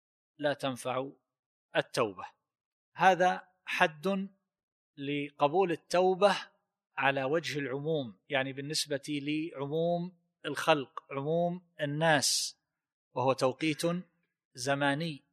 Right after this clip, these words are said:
بآية من الآيات الكونية، وذلك في آخر الزمان. ثم ذكر حديث أبي هريرة رضي الله عنه قال: قال رسول الله صلى الله عليه وسلم:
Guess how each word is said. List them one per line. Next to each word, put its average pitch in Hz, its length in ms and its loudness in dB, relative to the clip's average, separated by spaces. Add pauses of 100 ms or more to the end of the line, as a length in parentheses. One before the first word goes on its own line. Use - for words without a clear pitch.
(100)
بآية 151 720 -2 (460)
من 135 120 -4
الآيات 139 640 0 (280)
الكونية، 127 640 -2 (460)
وذلك 143 480 2
في 131 220 -6
آخر 131 600 -4 (600)
الزمان. 117 600 -2 (520)
ثم 208 240 2
ذكر 202 400 6
حديث 170 420 0
أبي 147 340 2
هريرة 143 480 4
رضي 131 260 2
الله 123 360 0
عنه 120 300 -4 (100)
قال: 143 380 2
قال 143 360 4
رسول 139 380 -4
الله 131 380 -4
صلى 131 280 -2
الله 127 360 0
عليه 117 320 -6
وسلم: 107 540 -8